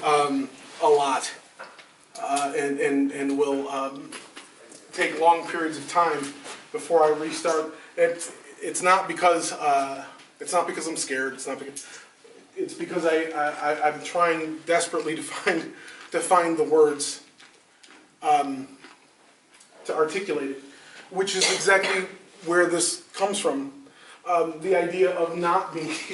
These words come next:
<laughs> not being able to communicate, uh, not being able to express the thing that I want to say, um, in a way that others will understand. And you haven't, it's deeply <laughs> frustrating. Um, it is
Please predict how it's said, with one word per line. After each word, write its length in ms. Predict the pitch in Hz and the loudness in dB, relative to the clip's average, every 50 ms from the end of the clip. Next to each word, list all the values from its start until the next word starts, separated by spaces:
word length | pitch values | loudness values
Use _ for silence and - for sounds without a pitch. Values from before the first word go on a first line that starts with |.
| - - | -12 -14
<laughs> 300 | - - - - - 170 | -14 -16 -18 -12 -4 2
not 280 | 175 185 190 180 175 | 2 2 2 2 2
being 180 | 170 175 165 156 | 0 0 2 0
able 160 | 156 147 147 | 0 -2 -4
to 60 | 143 | -6
communicate, 520 | - 170 165 151 143 139 147 143 143 143 - - - _ _ _ _ _ _ _ - - - - - - | -6 -6 -4 -4 -4 -6 -8 -8 -10 -10 -14 -18 -20 _ _ _ _ _ _ _ -20 -20 -20 -20 -12 -6
uh, 220 | 170 165 165 180 185 | -4 -4 -2 -2 2
not 260 | 180 185 185 185 - | 4 4 4 4 2
being 200 | 180 185 175 175 165 | 0 0 2 2 2
able 180 | 165 165 160 | 2 0 -2
to 160 | 165 165 165 | -2 -4 -4
express 460 | 156 151 - - - 170 165 165 165 - | -4 -4 -6 -6 -4 -2 -2 -2 -4 -6
the 80 | 160 | -10
thing 380 | 151 - - 180 170 170 170 165 | -10 -8 -6 -4 -4 -4 -4 -4
that 100 | 156 151 | -4 -4
I 80 | 143 | -4
want 360 | 139 135 151 156 156 151 151 - | -6 -6 -8 -8 -8 -10 -12 -12
to 60 | 160 | -12
say, 480 | 156 - - 170 165 165 156 147 139 139 - - - - - - - - - | -12 -10 -8 -8 -8 -8 -8 -10 -12 -14 -16 -20 -20 -20 -20 -20 -20 -12 -4
um, 400 | 170 170 165 160 156 151 139 139 135 - - - | 0 0 0 0 0 -6 -10 -12 -16 -18 -10 -4
in 120 | 196 180 | -2 0
a 80 | 180 175 | 2 2
way 440 | 170 190 190 185 175 175 175 175 170 - - 147 | 2 2 0 0 0 0 0 -2 -6 -10 -6 -2
that 220 | 160 160 151 151 160 | 0 0 0 2 2
others 320 | 165 170 170 170 165 160 | 2 2 2 0 -2 -4
will 200 | 147 156 156 156 | -2 -2 0 0
understand. 640 | 160 160 147 135 - - - 175 180 180 160 139 123 | 0 -2 -4 -6 -8 -6 -6 -6 -4 -4 -4 -6 -6
And 240 | 127 139 156 165 170 | -8 -8 -8 -8 -10
you 120 | 170 180 175 | -8 -6 -6
haven't, 280 | 170 165 160 170 160 - - - - - - - - - _ _ - - - | -6 -6 -6 -8 -12 -14 -16 -20 -20 -20 -20 -20 -20 -20 _ _ -20 -12 -10
it's 220 | 202 - - - | -8 -6 -6 -8
deeply 400 | - - 160 185 190 - 170 165 - | -8 -8 -8 -8 -8 -6 -6 -4 -4
<laughs> 0 | |
frustrating. 640 | - - - - - - - - - - - - - _ _ - - - - - - - - - - - - - | -4 -4 -4 -2 -2 -2 -4 -4 -8 -12 -18 -20 -20 _ _ -20 -20 -20 -20 -20 -20 -20 -20 -20 -20 -20 -16 -10
Um, 480 | 143 139 151 151 143 135 139 143 - - - _ _ _ _ - | -6 -4 -4 -4 -4 -6 -8 -12 -14 -18 -20 _ _ _ _ -16
it 100 | 180 170 | -14 -12
is 240 | 170 170 165 147 - | -10 -8 -8 -10 -10